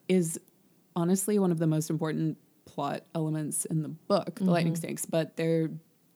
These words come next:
Speaker 1: dismissed as, um, essentially, like,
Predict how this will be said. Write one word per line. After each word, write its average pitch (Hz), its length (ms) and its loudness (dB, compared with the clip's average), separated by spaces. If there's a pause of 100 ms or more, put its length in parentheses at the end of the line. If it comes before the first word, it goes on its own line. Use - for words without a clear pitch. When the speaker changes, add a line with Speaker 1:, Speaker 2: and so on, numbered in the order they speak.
(220)
Speaker 1:
dismissed 160 680 0
as, 151 640 -2
um, 156 380 0
essentially, 156 480 -2
like, - 340 -8